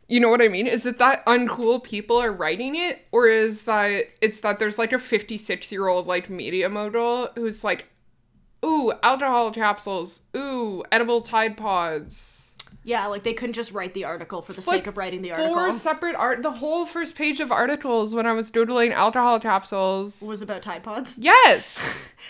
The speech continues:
Speaker 2: You know what it is? I think media corporations can't keep up with trends.
Speaker 1: Mm-hmm.
Speaker 2: Because
Speaker 1: 'Cause they're not posters.
Speaker 2: Because by the time,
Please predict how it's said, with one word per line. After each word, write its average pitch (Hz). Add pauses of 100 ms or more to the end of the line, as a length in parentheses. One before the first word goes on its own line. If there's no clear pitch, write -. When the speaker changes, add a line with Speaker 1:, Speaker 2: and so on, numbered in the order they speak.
(140)
Speaker 2:
You 240
know 262
what 302
it 247
is? 233
I 226
think 233
media 220 (380)
corporations 214
can't 190
keep 214
up 175
with 185
trends. 185 (140)
Speaker 1:
Mm-hmm. 202 (840)
Speaker 2:
Because 226
Speaker 1:
'Cause 220
they're 214
not 202
posters. 190
Speaker 2:
Because 233
by 220
the 220
time, 220